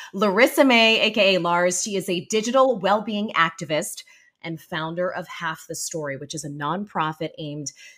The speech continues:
at helping kids have a healthy relationship with tech. And,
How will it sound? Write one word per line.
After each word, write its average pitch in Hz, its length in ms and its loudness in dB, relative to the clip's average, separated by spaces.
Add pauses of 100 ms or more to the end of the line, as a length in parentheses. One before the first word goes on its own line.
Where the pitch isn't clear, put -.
(140)
at 139 120 -10
helping 233 420 -2
kids 202 240 0
have 190 180 -4
a 175 120 2
healthy 233 640 2 (280)
relationship 165 760 -2
with 156 260 -8
tech. 175 380 2
And, 156 280 -8